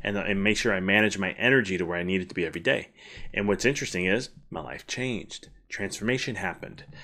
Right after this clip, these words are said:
And now I have a huge outreach again. And it's one of those things where, again, just shifting the vibe and understanding that when you're in alignment with one's mind, energy, thoughts,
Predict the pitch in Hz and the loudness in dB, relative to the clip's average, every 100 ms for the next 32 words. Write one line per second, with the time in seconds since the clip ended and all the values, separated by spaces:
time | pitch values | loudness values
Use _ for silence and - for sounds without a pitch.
0 | - - - 110 107 98 98 123 107 95 | -16 -6 6 8 10 8 6 6 6 2
1 | 92 107 127 147 117 101 85 80 - - | 0 0 2 0 0 -2 -4 -6 -12 -16
2 | - - - 117 117 - 135 131 - 135 | -18 -6 6 8 8 6 6 6 6 2
3 | 139 120 117 104 98 - _ _ _ _ | 2 6 8 8 6 2 _ _ _ _
4 | _ _ 110 - 135 120 98 - 131 - | _ _ -8 -4 -2 0 0 0 0 0
5 | 151 131 110 107 117 92 - _ _ - | 0 0 -2 -2 -2 -2 -8 _ _ -20
6 | - _ _ 113 110 110 135 131 - 123 | -20 _ _ -2 0 0 0 2 4 4
7 | 127 110 98 90 101 113 131 135 139 151 | 4 4 0 0 2 4 4 4 4 4
8 | 117 78 - _ _ _ _ _ _ _ | 2 -4 -10 _ _ _ _ _ _ _
9 | - 101 - 104 104 95 104 120 147 156 | 0 0 2 0 0 2 2 2 0 -4
10 | - - 123 135 135 139 139 - - 127 | -12 -2 2 2 0 -2 -4 -6 0 0
11 | - - - | -2 -8 -8